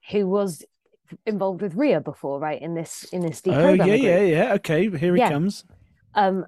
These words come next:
Speaker 1: and so he's like, "Oh, it's like, it's probably not satanic,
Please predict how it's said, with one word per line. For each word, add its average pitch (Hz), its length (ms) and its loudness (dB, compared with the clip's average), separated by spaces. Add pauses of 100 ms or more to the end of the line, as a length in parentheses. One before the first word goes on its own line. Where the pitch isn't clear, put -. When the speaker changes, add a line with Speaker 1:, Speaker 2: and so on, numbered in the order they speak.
Speaker 1:
and 196 260 -4
so 196 140 -6
he's 233 260 -4
like, 220 300 0
"Oh, 285 420 -2 (140)
it's 226 240 -6
like, 226 260 -4
it's - 180 -8
probably 269 440 -4
not 208 240 -4
satanic, 175 720 -8